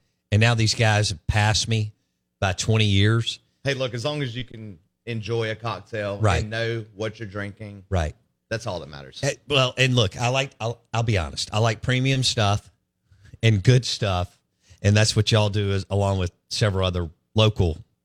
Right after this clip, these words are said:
Speaker 1: key local restaurants in the, uh, in the area. All right, Zach, tell me what we got here, bud.
Speaker 2: So we have your traditional mint julep made with Russell's Reserve. So take a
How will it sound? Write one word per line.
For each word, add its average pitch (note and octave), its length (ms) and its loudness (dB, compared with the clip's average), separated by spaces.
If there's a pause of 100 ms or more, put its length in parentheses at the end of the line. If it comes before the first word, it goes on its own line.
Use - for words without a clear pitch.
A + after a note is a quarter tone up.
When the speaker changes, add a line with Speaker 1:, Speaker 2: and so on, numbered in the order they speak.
(200)
Speaker 1:
key G#2+ 200 6
local F#2 360 4
restaurants F2 840 -2
in F2 220 0
the, F2 300 2
uh, D#2+ 280 0 (460)
in G#2+ 160 4
the F#2+ 160 4
area. E2+ 320 0 (180)
All C3 80 2
right, C#3 140 0
Zach, C3 260 2
tell D3+ 140 -2
me D3 80 0
what C3 160 -2
we A#2+ 80 -6
got A#2 160 2
here, A2 160 2
bud. G2 260 0 (220)
Speaker 2:
So - 160 -4
we A#2+ 120 -2
have B2 200 0
your B2 100 -8
traditional A#2 720 -6 (460)
mint C3 220 -6
julep G#2+ 400 -6 (120)
made A2 180 -4
with G2+ 180 -8
Russell's G#2+ 320 -6
Reserve. A2+ 500 -6 (760)
So F#2 380 -6 (360)
take B2 180 -6
a G#2 100 -8